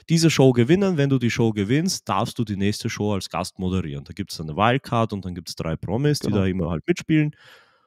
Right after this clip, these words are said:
Speaker 1: Und ja, und Joko muss sich dann halt die Klo-, äh, die Show zurückspielen. Zusätzlich gibt's ja, ähm, Joko und Klaas gegen Pro sieben.
Speaker 2: Genau.
Speaker 1: Wenn sie diese Show gewinnen,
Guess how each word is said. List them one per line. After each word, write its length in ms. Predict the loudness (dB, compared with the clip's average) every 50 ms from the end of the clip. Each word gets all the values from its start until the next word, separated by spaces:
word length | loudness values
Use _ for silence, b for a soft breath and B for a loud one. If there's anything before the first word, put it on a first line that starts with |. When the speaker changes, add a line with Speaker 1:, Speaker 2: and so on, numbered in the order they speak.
| b b _ -2
Speaker 1:
Und 600 | 2 2 4 4 4 4 2 2 0 -4 -8 -14 _ _ _ _ _ -2
ja, 140 | 0 0 -2
und 240 | -4 -8 -8 -2 0
Joko 320 | 2 2 2 2 2 2
muss 180 | 2 0 -2 -2
sich 120 | -4 -6
dann 180 | -4 -4 -2 -2
halt 160 | -2 -2 -4
die 60 | -6
Klo-, 280 | -6 -6 -6 -6 -6 -6 -6
äh, 100 | -6 -4
die 280 | -2 0 0 0 0
Show 240 | 0 -2 -2 -4 -4
zurückspielen. 600 | -4 -6 -6 -6 -6 -8 -10 -12 -14 -14 -14 -16 -20 _ _ _ _ _ _
Zusätzlich 680 | 0 4 6 8 10 10 8 8 6 2 0 0 0 0
gibt's 280 | 0 0 0 -2 -2 -2
ja, 320 | 0 2 2 0 0 -2 -6 -6
ähm, 300 | -4 -2 -2 -2 -4 -4
Joko 400 | -2 2 4 4 4 4 2 0
und 120 | -2 -2 -2
Klaas 420 | -4 -4 -4 -4 -4 -4 -6 -8
gegen 300 | -6 -4 -4 -4 -4 -4
Pro 220 | -4 -2 0 -2 -2
sieben. 400 | -2 -4 -6 -6 -8 -10 -16 _ _ _ _ _ _ _ _ _ _ _ _ _ _ -14
Speaker 2:
Genau. 120 | -8 -2 2
Speaker 1:
Wenn 160 | 2 2 4
sie 120 | 2 0 0
diese 240 | 0 0 2 2 2
Show 220 | 4 4 4 4
gewinnen, 520 | 2 0 -4 -4 -2 -2 -2 -4 -4 -6